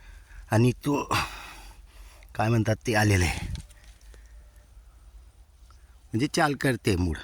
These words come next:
मूळ कधी चाल केली नसती तर हे खराब झालेलं असतं. ब-,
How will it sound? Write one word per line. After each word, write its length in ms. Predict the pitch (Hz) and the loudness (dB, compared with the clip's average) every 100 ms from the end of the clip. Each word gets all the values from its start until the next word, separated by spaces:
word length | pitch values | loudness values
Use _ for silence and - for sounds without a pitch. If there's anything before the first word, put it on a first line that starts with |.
| - | 0
मूळ 180 | 131 151 | 4 4
कधी 240 | 165 165 170 | 4 2 4
चाल 280 | 165 156 151 | 4 2 2
केली 220 | 170 165 | 2 4
नसती 400 | 165 156 - 190 - - - - | 2 0 0 -2 -2 -14 -10 0
तर 60 | |
हे 80 | 170 - | 2 4
खराब 260 | 143 127 | 2 2
झालेलं 320 | 113 107 104 | 2 2 2
असतं. 280 | 104 - 110 | 0 0 -2
ब-, 120 | 117 | 0